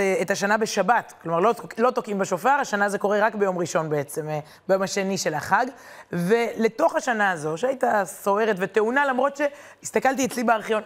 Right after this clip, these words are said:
כל שנה בתוכנית ראש השנה, אני אומרת, "וואו, איזו שנה סוערת, כזו לא הייתה לנו", ובכל זאת, זה, זה נכון גם הפעם,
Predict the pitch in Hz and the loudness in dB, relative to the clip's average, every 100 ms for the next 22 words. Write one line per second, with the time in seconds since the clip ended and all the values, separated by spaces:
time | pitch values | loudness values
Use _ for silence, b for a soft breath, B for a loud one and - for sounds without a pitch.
0 | - 285 339 311 269 247 226 208 220 208 | 0 0 0 0 0 0 0 0 0 -2
1 | 202 202 208 226 220 214 226 196 226 202 | -2 -2 0 2 0 0 0 4 4 2
2 | - B B 262 302 254 240 233 - 202 | -2 B B 0 2 0 0 0 0 2
3 | 208 170 - 196 220 202 180 196 220 262 | 2 0 0 2 2 2 2 0 0 0
4 | 294 B B B 190 196 220 185 175 180 | -2 B B B 0 2 0 0 -4 0
5 | 175 170 185 202 220 202 180 160 - 233 | 0 2 2 2 0 0 -2 -2 0 2
6 | 240 | 2